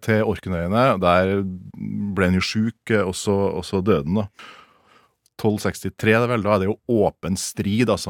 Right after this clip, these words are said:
mellom Norge og, og, og Skottland. Sønnen Magnus Lagabøte drar til Skottland i tolv sekstiseks, skriver under den såkalte Perth-traktaten, der han i prinsippet da gir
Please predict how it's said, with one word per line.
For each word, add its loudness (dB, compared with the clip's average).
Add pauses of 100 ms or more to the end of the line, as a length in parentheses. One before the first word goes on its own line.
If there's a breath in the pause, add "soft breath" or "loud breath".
mellom -4
Norge -4 (260)
og, -2 (100)
og, -4 (180)
og -6
Skottland. -2 (720 loud breath)
Sønnen 6
Magnus 6
Lagabøte 4 (340 loud breath)
drar 4
til -6
Skottland -4
i -2 (100)
tolv -6
sekstiseks, -8 (680 soft breath)
skriver 2
under -2
den -4
såkalte -6
Perth-traktaten, 0
der 4
han 2
i -2
prinsippet -6
da 0
gir -4